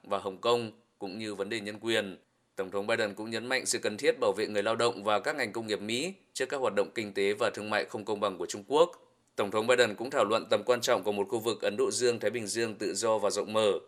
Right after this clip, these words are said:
và thông báo về việc Mỹ tiếp tục quyết tâm duy trì các cam kết của mình ở khu vực. Tổng thống Biden nhắc lại tầm quan trọng của tự do hàng hải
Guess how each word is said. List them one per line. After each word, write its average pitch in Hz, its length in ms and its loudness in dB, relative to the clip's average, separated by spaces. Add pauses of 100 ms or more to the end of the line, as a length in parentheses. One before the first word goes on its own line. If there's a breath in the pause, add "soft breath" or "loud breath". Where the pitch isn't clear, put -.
(260)
và 92 180 0
thông 104 200 -4
báo 98 160 4
về 110 120 -6
việc 104 240 -2
Mỹ 113 160 -4
tiếp 156 200 -4
tục 131 180 0
quyết 139 180 -2
tâm 123 180 2
duy 110 240 -4
trì 104 160 -4
các 120 180 -4
cam 110 140 -2
kết 147 180 -2
của 117 120 -2
mình 98 160 -4
ở 87 80 -2
khu 104 140 -8
vực. 104 220 2 (540)
Tổng 98 140 0
thống 104 200 0
Biden 117 300 4
nhắc 123 120 -2
lại 135 120 2
tầm 101 200 2
quan 113 140 0
trọng 104 300 -2
của 107 220 2
tự 95 120 -2
do 113 140 0
hàng 110 200 -4
hải 98 260 2